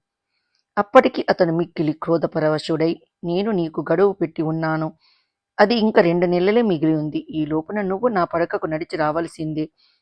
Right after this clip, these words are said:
రెండు నెలలు గడిచాక కూడా నువ్వు నన్ను ప్రియునిగా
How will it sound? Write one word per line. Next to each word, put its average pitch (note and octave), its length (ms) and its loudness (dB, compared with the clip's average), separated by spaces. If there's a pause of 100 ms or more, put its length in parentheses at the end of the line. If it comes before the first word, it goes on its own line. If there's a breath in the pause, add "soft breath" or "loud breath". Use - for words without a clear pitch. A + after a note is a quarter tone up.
(160)
రెండు A3+ 280 2
నెలలు A#3 340 4
గడిచాక G3 500 4
కూడా D#3+ 360 0
నువ్వు D#3+ 260 -4
నన్ను D#3 240 -2
ప్రియునిగా D#3+ 580 -6